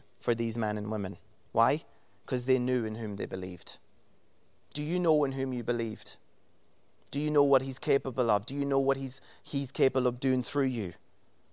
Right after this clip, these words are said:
Do you know in what his word says? And do you believe in what his word says?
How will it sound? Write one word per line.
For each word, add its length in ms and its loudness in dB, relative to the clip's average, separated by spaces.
Do 100 -4
you 180 0
know 460 8
in 140 -2
what 160 4
his 180 -6
word 260 2
says? 680 0
And 120 -6
do 60 -4
you 140 -2
believe 360 0
in 100 -2
what 140 4
his 120 -2
word 260 0
says? 520 2